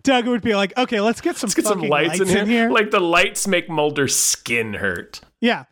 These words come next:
Speaker 1: Why is he existing down here like Dracula? It's, it's the, no need to do this.
Speaker 2: Yep.
Speaker 1: Um,
Speaker 2: Eating
Speaker 1: but again,
Speaker 2: spiders
Speaker 1: Doggett
Speaker 2: underneath his Bigfoot
Speaker 1: <laughs>
Speaker 2: poster.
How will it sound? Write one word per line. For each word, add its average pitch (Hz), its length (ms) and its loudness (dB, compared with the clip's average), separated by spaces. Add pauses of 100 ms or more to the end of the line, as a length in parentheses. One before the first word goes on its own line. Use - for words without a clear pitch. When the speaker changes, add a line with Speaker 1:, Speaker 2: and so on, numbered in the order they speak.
(140)
Speaker 1:
Why 233 240 0
is 277 220 -4
he 269 100 4
existing 208 540 2
down 190 160 2
here 180 140 4
like 180 160 0
Dracula? 165 680 -2 (280)
It's, 185 300 0
it's 185 220 -4
the, 196 80 4
no 240 320 4
need 208 260 -2
to 190 80 -6
do 170 240 0
this. 160 240 2
Speaker 2:
Yep. 117 180 0 (280)
Speaker 1:
Um, 196 480 -2
Speaker 2:
Eating 123 220 -2
Speaker 1:
but 262 180 4
again, 269 340 0
Speaker 2:
spiders 240 480 0
Speaker 1:
Doggett - 80 -16 (140)
Speaker 2:
underneath 117 340 0
his 117 160 -2
Bigfoot 117 540 -4
Speaker 1:
<laughs> - 0 -
Speaker 2:
poster. 113 500 0